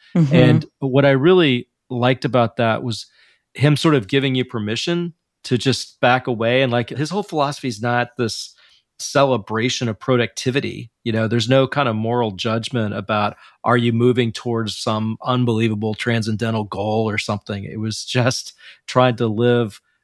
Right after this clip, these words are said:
Speaker 2: an ongoing, content, happy life. And that meant a sort of accounting for the realities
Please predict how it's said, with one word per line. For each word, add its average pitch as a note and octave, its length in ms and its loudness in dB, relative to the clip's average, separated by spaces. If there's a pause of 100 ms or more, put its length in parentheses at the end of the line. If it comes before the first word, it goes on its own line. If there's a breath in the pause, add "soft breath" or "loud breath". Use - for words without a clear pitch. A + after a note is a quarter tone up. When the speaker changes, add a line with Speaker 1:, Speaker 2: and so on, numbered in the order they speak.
(100)
Speaker 2:
an A2 120 -4
ongoing, A#2 840 2
content, A#2 560 -2
happy A2 380 -2
life. G#2 520 0 (340)
And A#2 120 2
that C#3 240 4
meant E3+ 400 0
a A#2+ 80 -8
sort A#2+ 220 -6
of A2+ 80 -6
accounting A2+ 500 -2
for - 160 -6
the G#2 120 -4
realities G#2+ 720 0